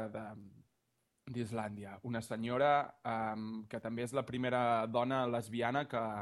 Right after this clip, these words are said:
que és, em, cap d'estat, perdó, cap de govern de, del món.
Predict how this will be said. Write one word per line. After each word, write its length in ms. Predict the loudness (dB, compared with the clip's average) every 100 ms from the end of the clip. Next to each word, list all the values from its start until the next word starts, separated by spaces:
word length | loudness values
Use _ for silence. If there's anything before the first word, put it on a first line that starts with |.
| -8 _ _ -20 _ _
que 120 | 0 0 0 -2 -6 -8
és, 140 | -10 -10 -12 -16 _ _ -6
em, 460 | -6 -4 -8 -10 -10
cap 160 | -10 -8
d'estat, 500 | -10 -8 -10 -10 _ _ _ _ _
perdó, 300 | -4 0 -2
cap 160 | -2 -6
de 80 | -4
govern 380 | -2 -2 -2 -4
de, 120 | -4 -6
del 180 | -8 -8
món. 240 | -8 -10